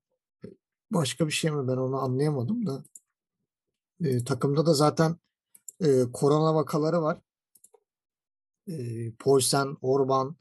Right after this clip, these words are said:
Gulacsi, Simakan, bunların hepsi, e, karantina altında.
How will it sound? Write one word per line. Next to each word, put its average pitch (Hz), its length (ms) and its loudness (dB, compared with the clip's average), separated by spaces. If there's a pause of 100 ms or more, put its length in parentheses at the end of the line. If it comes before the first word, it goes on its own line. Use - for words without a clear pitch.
(340)
Gulacsi, 139 600 -2
Simakan, 139 720 -4 (240)
bunların 165 460 2
hepsi, 175 460 -2 (560)
e, 147 80 -4 (600)
karantina 151 540 -2
altında. 156 680 -6